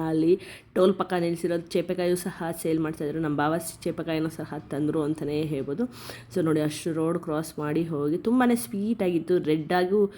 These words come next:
ಇರಲಿಲ್ಲ, ಜಾಸ್ತಿ ವೈಟ್ ಆಗಿರಲಿಲ್ಲ, ಆ ರೀತಿ ಇತ್ತು. So, ನನಗೂ ಚೇಪೆಕಾಯಿ ತುಂಬ ಇಷ್ಟ, but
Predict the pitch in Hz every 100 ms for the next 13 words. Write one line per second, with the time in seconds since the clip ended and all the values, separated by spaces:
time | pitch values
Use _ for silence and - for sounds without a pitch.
0 | - - - 196 196 208 220 208 190 214
1 | 180 175 170 165 156 156 156 160 160 160
2 | 143 - 240 247 - - - 185 165 196
3 | 233 226 202 202 202 202 196 214 214 214
4 | 208 185